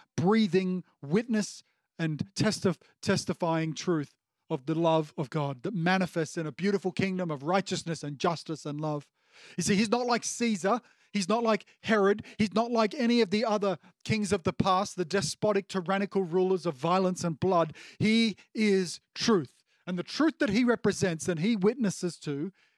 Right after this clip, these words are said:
is the truth that came before all creation, the truth of another kingdom and another world that is going to come into this kingdom and this world.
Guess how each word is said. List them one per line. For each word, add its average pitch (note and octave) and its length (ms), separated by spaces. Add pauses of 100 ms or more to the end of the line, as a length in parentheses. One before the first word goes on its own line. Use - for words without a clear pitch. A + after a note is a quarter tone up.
is E3+ 140
the F#3 80
truth - 360 (160)
that G3+ 140
came A3 240
before A3+ 440
all F#3 80
creation, E3 520
the E3+ 80
truth A#3+ 320 (180)
of F#3+ 140
another A#3+ 280
kingdom F3+ 360
and E3 100
another G3+ 240
world F3 460 (240)
that F3 100
is D#3+ 100
going F#3 260
to E3+ 80
come F#3 280
into F3 320
this D#3+ 240
kingdom D3+ 380
and C#3+ 120
this D3+ 220
world. C#3 300